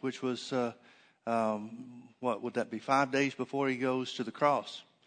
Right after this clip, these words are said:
And, uh, he curses the fig tree and, and says, "No man eat fruit of thee hereafter forever." And the next morning they passed by, and Peter calling to remembrance, seeing the fig tree dried up from the roots, Peter calling to remembrance said, "Master,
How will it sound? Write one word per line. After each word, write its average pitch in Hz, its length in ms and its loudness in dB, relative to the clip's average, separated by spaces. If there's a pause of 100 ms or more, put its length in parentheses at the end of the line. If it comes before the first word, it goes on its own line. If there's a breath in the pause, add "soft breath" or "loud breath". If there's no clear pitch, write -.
(480 soft breath)
And, 135 340 6
uh, 127 300 8
he 131 180 -2
curses 180 400 4
the 139 60 -8
fig 165 220 2
tree 160 340 6
and, 120 240 4
and 123 280 4
says, 147 300 4
"No 156 100 4
man 151 200 4
eat 147 180 0
fruit 156 240 2
of 135 80 0
thee 143 100 4
hereafter 139 440 4
forever." 139 380 2
And 123 100 2
the 127 40 4
next 143 280 4
morning 165 260 2
they 131 80 2
passed 143 380 2
by, 143 260 6 (460 loud breath)
and 127 120 0
Peter 170 240 6
calling 160 360 8
to 131 80 2
remembrance, 135 500 6
seeing 175 240 4
the 131 60 2
fig 175 180 2
tree 143 160 -2
dried 147 280 6
up 139 100 2
from 139 100 -2
the 131 60 2
roots, 151 260 0
Peter 160 260 2
calling 147 280 2
to 127 80 -2
remembrance 131 480 2
said, 135 160 -4
"Master, 147 400 0